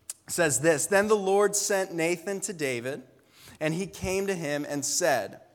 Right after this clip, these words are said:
'There were two men in one city, one rich and the other poor. The rich man had exceedingly many flocks and herds, but the poor man had nothing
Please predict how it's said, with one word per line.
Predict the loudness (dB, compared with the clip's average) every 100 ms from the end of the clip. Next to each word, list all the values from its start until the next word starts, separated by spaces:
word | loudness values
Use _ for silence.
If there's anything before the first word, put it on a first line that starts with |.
| _ _ -20 -18 -4
'There | 4 6
were | 6 4 2
two | -2 -2 0 0 -2 -2
men | -2 2 4 2 0 -4
in | -4 -4 -2
one | 0 0 2 0
city, | -2 -2 -4 -6 -12 -20 _ _ _ _ _
one | 0 2 2
rich | 2 2 0 -2 -12 -14 -18 _ _ _ -12
and | -6
the | -2
other | -2 -4
poor. | -6 -6 -4 -6 -12 -20 _ _ _ _ 0
The | 6
rich | 8 6 4
man | 2 2 2
had | 2 -2
exceedingly | -2 -2 -2 -2 -2 -2 -2 -2
many | 0 0 0
flocks | -4 2 4 4 0
and | -6
herds, | -2 -2 -2
but | -4 -6
the |
poor | -6 0 6 6
man | 6 2 2
had | 2 2
nothing | 0 2 -2 -6